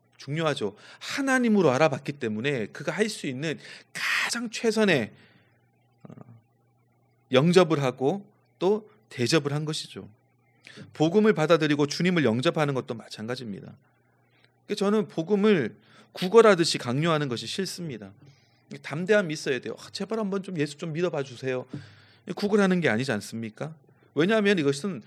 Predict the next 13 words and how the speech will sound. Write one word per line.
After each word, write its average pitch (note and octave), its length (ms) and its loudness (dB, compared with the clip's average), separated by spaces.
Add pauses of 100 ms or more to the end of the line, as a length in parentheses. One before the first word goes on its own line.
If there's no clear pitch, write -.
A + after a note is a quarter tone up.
(200)
나에 D#3+ 360 0
대한 C3+ 240 -4
것이 A2+ 200 -10
아니기 A#2+ 300 -10
때문에 G2+ 260 -12 (100)
그래요. G2 160 -16 (480)
하나님을 A#3 480 6
소개하는 G#3 520 4
것에는 B2+ 440 0
담대함과 B2 840 -2
당당함이 A#2 640 -4
있어야 G2 260 -6
합니다. F#2 380 -12